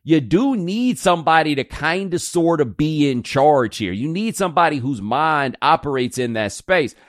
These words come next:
And you can say, "Well, Devin Booker can do that." He can do that. Do you want Devin Booker to do that?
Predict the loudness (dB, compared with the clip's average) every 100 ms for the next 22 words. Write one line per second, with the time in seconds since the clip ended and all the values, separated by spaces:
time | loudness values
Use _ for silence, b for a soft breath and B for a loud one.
0 | B -4 -4 -4 -2 -2 4 4 4 2
1 | 0 0 -2 -4 -4 -6 -6 -6 -6 -8
2 | -10 b -4 -4 -6 -4 -2 0 0 0
3 | 0 0 -2 -2 -2 -2 0 -2 -2 -4
4 | -8 -10 -6 -4 -4 -8